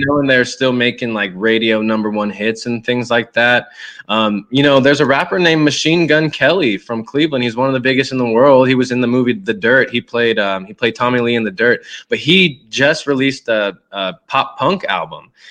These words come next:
He switched from rap to pop punk, and it was produced by Travis Barker of Blink one eighty-two, and it's the number one album in the world right now.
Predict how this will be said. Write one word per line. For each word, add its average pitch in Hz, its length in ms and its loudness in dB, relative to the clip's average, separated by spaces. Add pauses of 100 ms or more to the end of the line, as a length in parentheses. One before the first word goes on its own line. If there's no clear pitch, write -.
(100)
He 110 120 -6
switched 117 340 -2
from 107 220 -2
rap 113 360 -2
to 110 180 -4
pop - 400 -4
punk, 123 320 0
and 107 100 0
it 104 40 -4
was 101 140 -6
produced 107 440 -6
by 101 120 0
Travis 107 380 -4
Barker 107 380 -2
of 92 140 -6
Blink 104 240 -6
one 101 100 -4
eighty-two, 101 380 -4
and 110 80 -2
it's 98 120 -8
the 104 80 -8
number 110 220 0
one 107 140 2
album 104 260 0
in 98 60 -2
the 95 60 -4
world 107 300 4
right 90 220 -2
now. 85 280 -12